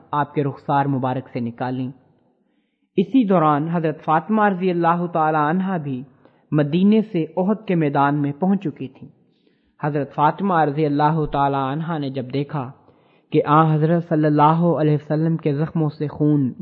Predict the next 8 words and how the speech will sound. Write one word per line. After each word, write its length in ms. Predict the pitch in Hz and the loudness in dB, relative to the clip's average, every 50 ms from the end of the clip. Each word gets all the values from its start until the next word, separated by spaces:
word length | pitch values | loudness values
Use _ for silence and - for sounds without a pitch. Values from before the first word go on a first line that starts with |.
| 143 131 | -6 -2
بند 300 | 139 139 143 139 131 127 | 0 0 2 4 4 4
نہیں 260 | 131 143 170 220 214 | 4 4 6 6 6
ہو 160 | 190 185 160 | 6 4 2
رہا 260 | 135 127 123 123 110 139 - _ _ _ _ _ _ _ _ _ _ _ - | 0 -2 -6 -8 -10 -14 -18 _ _ _ _ _ _ _ _ _ _ _ -2
تو 80 | 156 | 0
چٹائی 420 | 151 - 151 - 151 151 170 190 190 | 0 0 -2 0 2 4 4 4 4
جلا 300 | 160 160 147 143 147 147 | 4 4 4 4 2 0
کر 240 | 151 - 135 120 | -2 -4 -6 -6